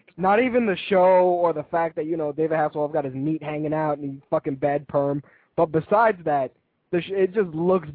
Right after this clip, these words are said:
bad. But, like, a lot of the newer stuff looks fantastic. Like, I watched, uh, some of the, uh, Street Fighter anime flicks, and they looked really good, man. The color was really vibrant.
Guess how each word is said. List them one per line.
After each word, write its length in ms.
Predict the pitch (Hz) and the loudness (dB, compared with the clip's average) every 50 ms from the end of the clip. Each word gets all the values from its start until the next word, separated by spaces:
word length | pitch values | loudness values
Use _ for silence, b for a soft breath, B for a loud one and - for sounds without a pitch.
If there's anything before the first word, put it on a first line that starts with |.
| 139 - | -6 -2
bad. 340 | 165 165 170 156 143 139 139 | 2 2 2 2 2 -2 -2
But, 100 | 156 165 | -2 0
like, 200 | 175 170 156 - | 0 0 -2 -2
a 40 | 151 | 0
lot 200 | 160 185 220 240 | 0 2 2 2
of 60 | 214 | 2
the 80 | 208 | 0
newer 320 | 160 151 165 180 196 190 180 | 0 2 2 2 2 2 0
stuff 340 | - - - 190 190 185 190 | -2 -2 0 0 0 0 -2
looks 240 | - 156 151 143 _ _ _ _ | -4 -8 -8 -8 _ _ _ _
fantastic. 640 | - 156 147 135 131 165 156 160 160 - - 131 | -4 -4 -4 -4 -2 0 0 0 0 -2 -6 -8
Like, 160 | 127 127 131 131 | -8 -8 -6 -6
I 100 | 135 139 | -6 -4
watched, 400 | 147 160 156 151 147 - - - | -2 0 -2 -2 -2 -4 -4 -2
uh, 220 | 151 147 139 135 b b b b b b _ _ | 0 2 0 0 b b b b b b _ _
some 160 | - 175 160 160 | 0 0 2 0
of 80 | 156 | 0
the, 160 | 147 151 151 | 0 0 -2
uh, 100 | 143 135 131 | -2 -2 -4
Street 280 | - - - 160 156 160 - | -6 -8 -6 -6 -6 -4 -2
Fighter 240 | 170 160 156 151 | -2 -2 -2 -2
anime 420 | 143 151 156 156 156 151 156 151 151 - | -4 -6 -6 -6 -4 -4 -4 -6 -6 -6
flicks, 320 | - 160 156 151 151 - - - _ _ _ _ _ _ _ | -6 -6 -6 -6 -6 -8 -12 -16 _ _ _ _ _ _ _
and 120 | - 139 147 | -6 -2 0
they 100 | 180 226 | 2 2
looked 200 | 240 196 - - | 2 0 -2 -2
really 280 | 151 160 170 175 165 | 0 0 2 2 0
good, 260 | 151 139 175 196 214 | 0 0 0 0 0
man. 200 | 170 165 147 139 | 0 -2 -2 -4
The 60 | 143 139 | -4 -8
color 260 | - - 175 165 165 | -4 -2 0 0 0
was 160 | 156 156 143 | 0 -2 -4
really 240 | 143 156 160 156 151 | -2 0 0 0 0
vibrant. 600 | 139 127 147 147 151 151 143 147 156 156 151 - | -2 -2 -2 0 0 -2 -2 -2 -2 -2 -2 -4